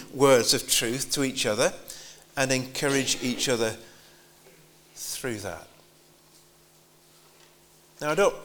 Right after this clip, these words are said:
think that that means that when you're in the lounge, you suddenly burst into <laughs> song to each other. "Do you want a cup of tea?" or whatever it is. You know, I, I, I think re-, I think it really is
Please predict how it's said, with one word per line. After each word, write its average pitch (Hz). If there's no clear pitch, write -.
think 147
that 131
that 127
means 123
that 113
when 117
you're 117
in 117
the 113
lounge, 117
you 101
suddenly 113
burst 123
into 117
<laughs> -
song -
to 120
each 113
other. 107
"Do 131
you 139
want 117
a 110
cup 107
of 107
tea?" 120
or 107
whatever 110
it 104
is. 117
You 147
know, 147
I, 170
I, 175
I 165
think 208
re-, 175
I 156
think 208
it 156
really 202
is 131